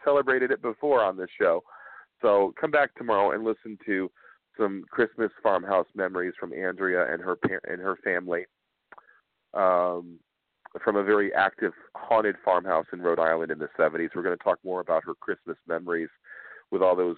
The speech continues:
ghosts and spirits and stuff. So that's gonna be tomorrow. And then we've got a Christmas show coming up with Sherry Dimitrovich and with Jenny Stewart. And we've got a couple more surprises,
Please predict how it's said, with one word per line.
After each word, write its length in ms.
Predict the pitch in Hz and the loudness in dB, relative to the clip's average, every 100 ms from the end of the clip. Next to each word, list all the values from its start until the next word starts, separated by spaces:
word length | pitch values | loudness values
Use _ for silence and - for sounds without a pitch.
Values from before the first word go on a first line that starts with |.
| - | -2
ghosts 300 | 92 85 - | 0 0 -6
and 120 | 82 - | -16 -10
spirits 440 | 92 87 78 - - | -4 0 0 -2 -12
and 140 | 82 - | -12 -2
stuff. 240 | 87 78 _ _ - - - _ | 0 0 _ _ -20 -20 -20 _
So 80 | 98 | -2
that's 120 | 92 | 0
gonna 160 | - 92 | -2 -6
be 140 | 90 - | -8 -12
tomorrow. 520 | 90 90 87 87 82 - - - - _ | -10 -4 0 0 -2 -6 -20 -20 -20 _
And 160 | 117 123 | 0 2
then 160 | 127 127 | 2 2
we've 140 | 120 | 0
got 240 | 127 110 - | 2 0 0
a 60 | |
Christmas 400 | - 120 - 123 - | -2 -4 -4 -8 -2
show 120 | 98 | -2
coming 300 | - 104 101 | -2 -4 -4
up 80 | 95 | -4
with 100 | 98 - | -6 -4
Sherry 220 | 110 92 | 0 0
Dimitrovich 560 | 92 85 82 90 78 87 - | 0 -4 -2 0 0 -2 -2
and 180 | 98 120 | -2 0
with 160 | 120 | -2
Jenny 240 | 113 101 95 _ | -4 -6 -6 _
Stewart. 340 | 90 85 90 | -2 2 0
And 160 | 90 110 | 0 -2
we've 140 | 117 | -2
got 180 | - 139 | 0 0
a 40 | 139 | 0
couple 340 | 147 - 131 | -2 -2 -2
more 260 | 117 117 120 | -2 -6 -6
surprises, 640 | 107 120 110 110 117 101 | -10 -2 0 0 -2 -6